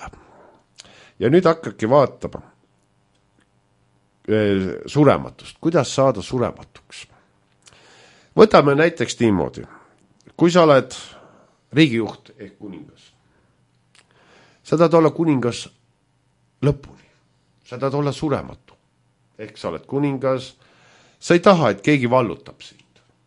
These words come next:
Mida sa tegema hakkad, et keegi ei saaks sinu kohta ära võtta? Sa jälgid, et ei tekiks uut kuningat.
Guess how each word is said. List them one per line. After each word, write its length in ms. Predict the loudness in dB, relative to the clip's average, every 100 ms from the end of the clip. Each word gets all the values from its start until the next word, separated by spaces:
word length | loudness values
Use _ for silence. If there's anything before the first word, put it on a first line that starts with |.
| _ _ _ _
Mida 260 | -6 0 0
sa 120 | -2
tegema 380 | -10 -10 -8 -10
hakkad, 320 | -12 -16 -18 -20 _ _ _ _ _ _ _ _ _ _ _
et 160 | -18 -4
keegi 260 | -2 -2 -4
ei 60 |
saaks 600 | -2 -2 -2 -6 -18 -20 _
sinu 240 | -18 -16
kohta 520 | -16 -18 -20 -18 -16 -16 _ _ _ _ _ _ _ _ _ _ -6
ära 160 | -4 -4
võtta? 300 | -8 _ -20 -20 _ _ _ _ _ _ _ _ _ _ _ _ _ _ _ _ _ _
Sa 160 | -6 -4
jälgid, 480 | -2 -2 -4 -8 -12 -16 -4
et 200 | -4 -4
ei 60 | -8
tekiks 640 | -6 -8 -10 -18 -18 -20 _ _ -18
uut 400 | -16 -16 -20 -20 _ -6
kuningat. 600 | -2 -2 -2 -14 _ _